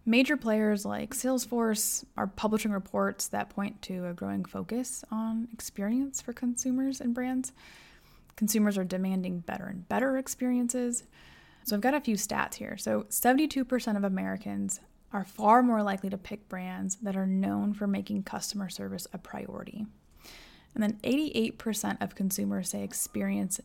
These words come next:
is just as important as the products and services brands provide.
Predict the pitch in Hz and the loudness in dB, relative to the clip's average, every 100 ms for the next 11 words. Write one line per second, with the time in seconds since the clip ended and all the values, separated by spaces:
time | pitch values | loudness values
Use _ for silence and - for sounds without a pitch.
0 | - 202 185 190 185 208 220 240 - - | -6 -6 -4 -6 -6 0 0 0 -6 -6
1 | - 202 202 202 190 - 202 202 202 - | -8 -4 0 0 0 -2 -4 -4 -6 -10
2 | - 190 185 214 - 202 226 233 - - | -8 -6 -6 -10 0 2 4 0 -6 -2
3 | 196 - 190 180 196 185 - _ 190 190 | 0 0 -2 -4 -6 -8 -10 _ -8 -6
4 | 190 180 - - 190 185 - - | -4 -6 -8 -6 -2 -2 -4 -8